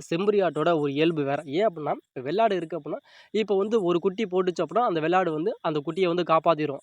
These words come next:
இதே வந்து நாலு குட்டி போடுது அப்படின்னா, அதுக்கு வந்து தகுந்த பால் இருக்காது அப்படிங்கிறப்ப வந்து அந்த குட்டி வந்து, ஒரு குட்டி வந்து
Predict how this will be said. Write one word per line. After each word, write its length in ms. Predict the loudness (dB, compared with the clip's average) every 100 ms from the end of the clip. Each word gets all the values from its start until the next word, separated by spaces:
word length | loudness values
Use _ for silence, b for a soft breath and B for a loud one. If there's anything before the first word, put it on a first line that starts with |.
| -8
இதே 200 | -4 -2
வந்து 240 | -2 0 -2 -2 b b 2
நாலு 240 | 6 6
குட்டி 220 | 4 0 0
போடுது 280 | 2 4 4
அப்படின்னா, 320 | 2 0 0 0
அதுக்கு 260 | -2 -2 -4
வந்து 220 | -2 -2 -4
தகுந்த 360 | -10 -8 -6 -8 -8
பால் 260 | -2 0 0
இருக்காது 520 | -4 -4 0 0 0
அப்படிங்கிறப்ப 440 | -2 -2 -6 -6 -8
வந்து 160 | -6
அந்த 160 | -6 -6
குட்டி 260 | -4 -2 0
வந்து, 220 | 2 0 -4 B B 0
ஒரு 180 | 2 2
குட்டி 260 | -2 -2 0
வந்து 260 | 0 2